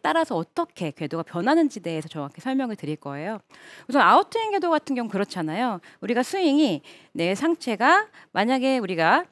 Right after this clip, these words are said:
뭐, 뭐 백스윙을 올바르게 해도 다운스윙을 할 때 내가 상체가 살짝 이렇게 덮이면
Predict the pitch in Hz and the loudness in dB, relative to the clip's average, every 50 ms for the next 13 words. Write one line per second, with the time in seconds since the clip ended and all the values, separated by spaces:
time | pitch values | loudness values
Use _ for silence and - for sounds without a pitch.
0 | _ _ - _ _ _ - 165 165 165 170 - - 160 156 - 370 - - - | _ _ -20 _ _ _ -10 -6 -4 -4 -4 -4 -6 -6 -4 -4 -4 -6 -6 -6
1 | 403 370 339 330 220 175 175 165 208 202 208 202 196 202 196 214 285 330 - 240 | -4 0 0 0 0 0 0 2 2 2 2 0 -2 -2 -4 -2 -2 -2 -2 -2
2 | 247 185 135 - - - - 220 269 311 320 - 339 311 294 262 262 _ - 269 | -4 -4 -6 -8 -6 0 2 4 4 4 2 2 2 2 2 0 -2 _ -2 -2
3 | 247 233 175 170 185 220 - 302 359 349 - - 311 302 - 330 330 - 254 185 | -2 0 -2 -2 -4 -4 -4 -6 -6 -6 -4 -4 -4 -4 -4 -6 -6 -6 -6 -8
4 | - - 175 - _ - - 147 147 151 170 180 180 165 139 135 | -8 -10 -10 -12 _ -10 -8 -4 0 0 2 2 2 0 -2 -4